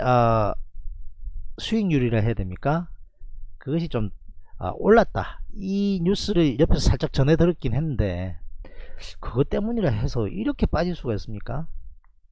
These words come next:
뉴스 본 사람 있습니까, 혹시? 자, 방송 마치고 제가 한번 찾아보도록 하죠. 자, 시장 핵폭탄 두드려 맞고 있다.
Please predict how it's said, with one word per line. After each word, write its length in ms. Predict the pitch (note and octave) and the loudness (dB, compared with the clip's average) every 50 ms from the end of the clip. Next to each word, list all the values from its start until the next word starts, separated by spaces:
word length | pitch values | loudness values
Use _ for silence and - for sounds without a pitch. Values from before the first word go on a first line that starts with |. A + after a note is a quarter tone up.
| - - - _ - - - - - - - - | -18 -18 -18 _ -10 -10 -8 -8 -8 -8 -6 0
뉴스 220 | - F#3 F#3 - - | 0 0 2 4 4
본 160 | - E3 D3+ | 4 6 6
사람 260 | C#3+ D#3 A#2 G2 - - - - | 6 4 4 4 0 -2 -6 -6
있습니까, 380 | C#3 A#2 A#2+ D3 C3+ - - | -6 -4 -4 -4 -2 0 0
혹시? 280 | G#2+ - - - G#2+ - - - - - - - - - - - - - - - - - - - - - - - - - - - - - - - - - - - - - - - - - - _ _ _ - - - - - - - - - - - - - - - - - - - - - - - - _ - - - - - - - - - - - _ _ - | 0 0 -2 -4 -2 -2 -2 -4 -6 -14 -12 -14 -14 -14 -14 -18 -18 -20 -20 -16 -14 -16 -14 -14 -14 -14 -14 -12 -12 -12 -12 -12 -12 -14 -16 -18 -18 -18 -18 -18 -18 -18 -16 -16 -14 -16 -16 _ _ _ -20 -14 -12 -8 -8 -6 -6 -6 -8 -8 -10 -14 -16 -12 -10 -8 -6 -6 -6 -6 -6 -8 -10 -10 _ -16 -12 -12 -10 -10 -10 -10 -10 -12 -14 -18 _ _ -4
자, 300 | - C#3 B2 A2 - - - - - - - - - - - - - - - - - - | -2 0 0 0 -2 -4 -6 -6 -6 -6 -6 -8 -12 -14 -16 -16 -16 -18 -18 -14 -8 -6
방송 240 | B2 A#2 A2 C3 B2 | -6 -4 -4 -2 0
마치고 500 | C#3 D#3+ - - E3 C3+ B2 A#2 A2+ G#2+ | 0 0 0 0 0 2 4 4 2 2
제가 180 | - A#2+ A#2 | 2 0 0
한번 100 | A#2+ A#2 - - - - | 0 -2 -4 -8 -4 2
찾아보도록 480 | - - D3+ D3 C3 C#3 C3 D3 C3+ | 2 4 4 4 2 2 2 4 4
하죠. 260 | G#2+ G2 - C3 B2+ G#2 - - - - - - - - | 4 4 4 2 2 2 0 -2 -4 -6 -8 -10 -10 -6
자, 140 | - A#2 G#2+ | -2 0 0
시장 540 | - - - B2 A2+ G#2+ C#3+ D3 C3 G#2+ - - - - - - - - - - - - - - - - - - - - | 0 0 0 0 4 6 6 6 6 4 -2 -6 -8 -8 -10 -14 -14 -14 -12 -10 -8 -10 -10 -10 -10 -10 -8 -8 -4 0
핵폭탄 460 | - E3+ F#3 - - F#3+ - F3 E3 | 2 2 6 6 6 6 6 4 2
두드려 200 | C3 - B2+ B2+ | 2 2 -2 0
맞고 200 | B2 A2+ - - | 0 0 0 -2
있다. 380 | G#2 - - A2 G2+ - - - | -2 -2 0 -2 0 -2 -2 -6